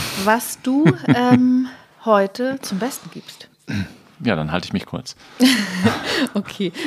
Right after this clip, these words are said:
Speaker 1: fangen wir, fangen wir vielleicht erstmal an der Stelle an. Wir wollen ja heute über, also ich habe es genannt, ein Tröpfchen hier, ein feuchtes Körbchen dort,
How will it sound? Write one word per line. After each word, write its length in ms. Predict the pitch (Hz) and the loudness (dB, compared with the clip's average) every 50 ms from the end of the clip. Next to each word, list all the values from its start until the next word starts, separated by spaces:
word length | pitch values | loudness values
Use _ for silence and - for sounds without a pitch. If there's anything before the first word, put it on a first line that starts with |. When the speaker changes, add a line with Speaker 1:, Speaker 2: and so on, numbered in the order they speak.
| 247 - - | -4 -4 0
Speaker 1:
fangen 200 | - 247 247 269 | 2 2 2 4
wir, 300 | 269 269 247 240 - 233 | 4 4 4 2 -2 -4
fangen 180 | - - 254 254 | -4 -2 0 0
wir 80 | 262 254 | -2 -2
vielleicht 280 | 262 262 240 233 226 | 0 0 0 0 0
erstmal 280 | 214 226 - 233 214 185 | -2 -4 -4 -4 -4 -2
an 80 | 190 | -2
der 140 | 190 214 233 | 0 -2 -2
Stelle 280 | 240 - 226 196 190 - | -2 -4 -4 -4 -2 0
an. 200 | 214 233 226 - | 0 0 0 0
Wir 140 | 208 214 202 | 0 0 2
wollen 180 | 208 214 226 226 | 2 2 2 2
ja 140 | 220 202 196 | 0 0 0
heute 280 | 202 190 190 190 - 196 | 0 -2 -2 -2 -4 -8
über, 500 | 190 - 175 170 170 165 139 135 - - 190 _ _ _ _ | -8 -8 -8 -6 -6 -6 -6 -6 -8 -12 -16 _ _ _ _
also 200 | - 156 147 175 | -10 -10 -10 -10
ich 140 | 165 - - | -12 -10 -10
habe 160 | 170 165 175 | -10 -8 -8
es 120 | 175 - - | -10 -10 -10
genannt, 340 | - 147 - - - - - - - - - - - - _ | -10 -10 -10 -12 -12 -14 -16 -18 -20 -18 -18 -18 -18 -20 _
ein 280 | - - - 151 151 - | -12 -10 -8 -8 -8 -6
Tröpfchen 360 | - - 190 170 - - 185 190 | -4 -4 -4 -4 -2 -4 -2 0
hier, 280 | 233 285 294 285 277 | 2 2 2 2 0
ein 160 | - 175 165 | -2 -4 -6
feuchtes 540 | 170 - - 180 170 170 - - 175 - - | -6 -6 -4 -4 -4 -4 -6 -10 -10 -10 -12
Körbchen 500 | - - - 165 156 - - - 147 143 | -10 -6 -6 -6 -6 -6 -8 -10 -8 -2
dort, 400 | 147 208 220 214 214 214 214 - | 2 2 4 4 4 2 -2 -6